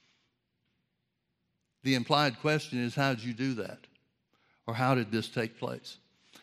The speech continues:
And Jesus credits faith as being the source that removed the unfruitful circumstance in his life. Now, folks, if faith will work on a tree,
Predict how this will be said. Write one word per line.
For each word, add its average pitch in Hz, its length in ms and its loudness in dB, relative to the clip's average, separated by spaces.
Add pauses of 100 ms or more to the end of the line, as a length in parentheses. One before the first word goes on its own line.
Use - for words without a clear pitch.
(120)
And 127 160 0
Jesus 170 420 -2
credits 160 560 -2 (420)
faith - 600 -4 (840)
as 135 180 2
being 143 320 2
the 120 100 0
source - 680 -6 (1080)
that 135 200 4
removed 131 500 2
the 147 120 2
unfruitful 175 640 0
circumstance 135 920 -4 (400)
in 131 140 2
his 120 240 0
life. 110 360 -2 (3250)
Now, 131 60 -6
folks, 170 260 2
if 143 100 2
faith 196 240 0
will 160 120 0
work 151 240 0
on 135 100 0
a 117 60 -2
tree, 170 360 -6